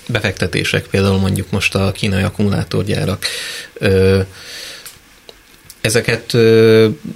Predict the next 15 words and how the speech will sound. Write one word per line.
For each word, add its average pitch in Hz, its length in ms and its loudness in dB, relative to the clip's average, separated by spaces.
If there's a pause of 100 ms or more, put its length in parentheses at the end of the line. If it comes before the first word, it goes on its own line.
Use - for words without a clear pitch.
(160)
szerintem 120 320 0
nagyon 127 400 2
fontos, 107 380 0
hogy 110 120 0
azért, 110 480 0
ö, 98 420 2
szeretnék, 101 540 -2
hogy 101 100 -2
minél 104 260 2
több 101 160 -2
ilyen 101 140 2
legyen 101 220 2
Magyarországon, 104 720 0
mert, 101 460 0
ö, 101 380 2